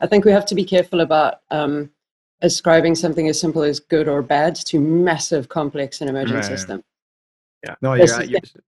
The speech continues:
Speaker 2: yeah.
Speaker 1: it's gonna get weirder faster, but it was already getting weird fast. It's just <laughs> accelerated it.
Speaker 2: Oh, the,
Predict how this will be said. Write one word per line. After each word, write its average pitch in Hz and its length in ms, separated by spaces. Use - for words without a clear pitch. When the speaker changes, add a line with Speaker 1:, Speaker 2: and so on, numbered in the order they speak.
Speaker 2:
yeah. 190 100
Speaker 1:
it's - 80
gonna 262 160
get 240 180
weirder 202 400
faster, 165 640
but 185 140
it 214 40
was 220 160
already 247 320
getting 180 200
weird 143 260
fast. 131 600
It's - 220
just - 280
<laughs> 254 60
accelerated 170 800
it. 190 160
Speaker 2:
Oh, 190 400
the, 202 380